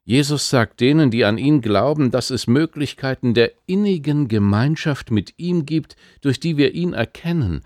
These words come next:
und seine Liebe erfahren. Wir machen von dieser Möglichkeit nur meistens keinen Gebrauch. Weil Jesus von den Toten auferstanden ist, ist er kein längst verstorbener Weiser,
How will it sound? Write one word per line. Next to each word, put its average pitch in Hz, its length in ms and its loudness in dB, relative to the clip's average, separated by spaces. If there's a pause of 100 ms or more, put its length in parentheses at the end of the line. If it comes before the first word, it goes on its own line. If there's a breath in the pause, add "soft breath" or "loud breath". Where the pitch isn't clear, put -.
(140 soft breath)
und 90 160 -4
seine 98 320 2
Liebe 104 480 -2
erfahren. 90 720 -8 (720)
Wir 71 80 -10
machen 73 300 -4
von 76 200 -4
dieser 71 300 -4
Möglichkeit 73 680 -6
nur 78 140 -2
meistens 73 480 -6
keinen 67 320 -6
Gebrauch. 60 560 -12 (2000)
Weil 87 220 -2
Jesus 160 420 -2
von 139 180 2
den 120 180 4
Toten 147 380 0
auferstanden 58 680 -12
ist, - 240 -18
ist - 220 -8
er 101 80 0
kein 131 340 0
längst 117 400 -2
verstorbener 90 800 -4
Weiser, 87 560 -6